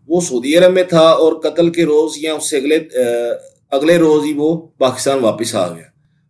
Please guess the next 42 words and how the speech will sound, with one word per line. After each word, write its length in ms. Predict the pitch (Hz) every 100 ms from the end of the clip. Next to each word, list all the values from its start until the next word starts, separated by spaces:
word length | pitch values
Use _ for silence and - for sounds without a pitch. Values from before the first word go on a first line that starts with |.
| _
वहाँ 240 | 123 151 175
से 140 | 185
वो 120 | 185
कॉल 320 | 175 160 160
करके 600 | 175 170 165 175 165 147 - _ _
सारी 260 | - 147 160
information 560 | 165 170 160 127 175
लेता 260 | 180 170 170
रहा 380 | 160 151 143 _
और 460 | 143 143 143 143 -
Gogi 280 | 147 147 165
Bhatt 280 | 160 160 156
और 160 | 147 139
Tifi 260 | 147 147 160
Bhatt 220 | 139 127
तक 200 | 139 135
वो 180 | 131 135
information 520 | 127 139 135 113 135 139 - _ _
पहुँचती 380 | 135 135 - 120
रही। 100 | 90 - _ _ _ _ _ _ _ _ -
पुलिस 300 | 175 202 214
ने 80 |
जब 300 | 214 208 170
चीज़ें 300 | - 185 202
trace 280 | 175 180 196
out 180 | 208 202
की 280 | 202 170 180
तो 140 | 175
उसको, 440 | 151 - 147 123 113
एहसन 240 | 156 170
शाह 200 | 165 165
को 180 | 147 147
गिरफ्तार 480 | 120 117 113 127 143
कर 200 | 170 151
लिया। 480 | 147 143 147 143 - -
मलक 260 | 131 156 165
सुहेल 340 | - 143 151
नाम 220 | 165 160
का 100 | 165
एक 160 | 170 170
किरदार 440 | 165 143 123 135
है 220 | 139 123